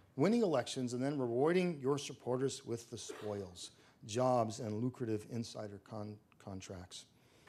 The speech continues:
It had a well-deserved reputation for political corruption. The bosses of Tammany Hall,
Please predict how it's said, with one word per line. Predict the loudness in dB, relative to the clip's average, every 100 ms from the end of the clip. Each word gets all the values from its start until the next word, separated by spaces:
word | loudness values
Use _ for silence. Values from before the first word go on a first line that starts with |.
| -4
It |
had | 4 4
a | 6
well-deserved | 4 4 2 -2 0 0 -2
reputation | -4 -6 -4 -4 -2 -6
for | -4 -8
political | -4 -6 -4 -8
corruption. | -6 -2 -2 -4 -12 -12 -18 _ _ -20 _
The | -2
bosses | 8 10 10 6 0
of | -4
Tammany | 0 2 4 4 4
Hall, | 6 6 6 2